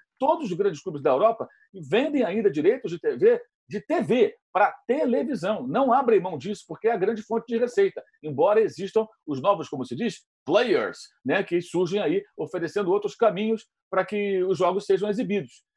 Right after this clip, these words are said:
Então, é preciso que o torcedor tenha um pouco de, é, é, é, sei lá, de perspicácia até. Não é assim tão simples, né? E o que eu acho curioso é que, assim, fala-se, isso aqui não é uma defesa da Globo, não. Acho que eles têm que negociar do jeito que tem que negociar.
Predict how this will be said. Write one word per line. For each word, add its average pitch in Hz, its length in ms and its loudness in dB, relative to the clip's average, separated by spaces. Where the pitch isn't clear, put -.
Então, 254 260 0
é 285 60 0
preciso 254 380 -6
que 285 60 -10
o - 40 -14
torcedor 226 320 -2
tenha 277 160 -4
um 254 60 -6
pouco 285 240 -6
de, 269 260 -2
é, 185 60 0
é, 156 600 2
é, 139 40 -2
sei - 140 -6
lá, 214 220 6
de 170 240 -6
perspicácia 233 600 0
até. 160 320 0
Não 302 240 -2
é 359 80 4
assim 214 220 -2
tão 165 160 -2
simples, - 380 -8
né? 170 180 -4
E 208 100 -2
o 240 60 0
que - 80 -8
eu 330 60 8
acho 277 140 -2
curioso 170 640 2
é 170 80 -2
que, 247 120 -2
assim, 185 240 0
fala-se, 196 520 0
isso 143 140 -14
aqui 330 140 -8
não 285 100 -4
é 247 40 -2
uma 247 120 0
defesa 170 480 0
da 165 140 0
Globo, 143 320 0
não. 117 240 -6
Acho 135 160 -6
que 175 60 -6
eles 156 120 -6
têm 214 120 -2
que 240 100 -6
negociar 147 880 0
do 104 100 -10
jeito 180 200 -4
que - 60 -20
tem 208 100 -2
que 208 80 -4
negociar. 190 480 -2